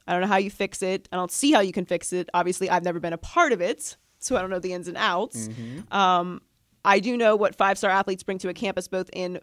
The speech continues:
Speaker 1: basketball and football. The college coaches get paid. Obviously, we know college coaches get paid like professionals, and I know how much these college are,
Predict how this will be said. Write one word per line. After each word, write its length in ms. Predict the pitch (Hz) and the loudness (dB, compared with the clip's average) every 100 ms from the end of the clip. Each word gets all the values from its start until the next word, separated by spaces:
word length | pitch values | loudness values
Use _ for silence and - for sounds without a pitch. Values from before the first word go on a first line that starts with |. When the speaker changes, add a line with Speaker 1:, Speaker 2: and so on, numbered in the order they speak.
| - | -4
Speaker 1:
basketball 520 | 185 180 190 180 175 | -2 -2 -4 -2 -2
and 200 | 170 165 | -2 -10
football. 640 | - 262 262 240 220 208 214 | -2 -2 4 6 8 6 2
The 100 | - | -8
college 360 | - 185 175 - | -6 -6 -6 -2
coaches 340 | 214 247 233 | -2 0 -2
get 180 | 220 220 | -2 -2
paid. 320 | 247 196 196 | 0 2 2
Obviously, 380 | 175 170 175 175 | 2 0 -2 -6
we 80 | 165 | -6
know 80 | 160 | -6
college 280 | 165 156 - | -4 -4 -6
coaches 240 | 170 165 | -8 -8
get 140 | 160 | -10
paid 180 | 190 160 | -6 -6
like 220 | 156 - _ _ - | -6 -10 _ _ -8
professionals, 800 | 185 - 202 - 190 180 180 - _ _ | -6 0 0 0 -4 -2 -4 -6 _ _
and 400 | - 175 170 170 - | -6 -4 -2 -4 -4
I 80 | 180 | -2
know 80 | |
how 60 | 180 | -2
much 200 | 175 - | -4 -8
these 160 | 180 - | -12 -4
college 320 | 185 170 165 | -2 -2 -2
are, 300 | 175 170 165 | -2 0 -2